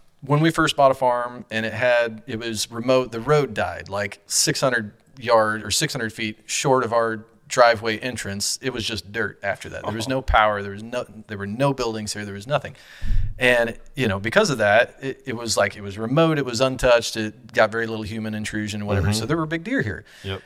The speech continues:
Speaker 1: And some of my good friends, you know, that we were, I had them out and we're looking at the farm and,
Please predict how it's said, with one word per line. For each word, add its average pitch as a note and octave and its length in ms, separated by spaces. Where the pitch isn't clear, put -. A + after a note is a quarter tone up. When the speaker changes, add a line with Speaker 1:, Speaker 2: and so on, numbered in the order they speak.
Speaker 1:
And A#2 340
some - 160
of C3+ 120
my A#2+ 160
good A#2 160
friends, B2+ 440
you A#2 60
know, A#2 140
that A#2 100
we A#2 80
were, G#2+ 180
I G2 40
had A#2 260
them A2+ 120
out A2 220
and A#2 40
we're A2 120
looking A2 260
at A2 100
the G#2 80
farm A2 300
and, G#2+ 240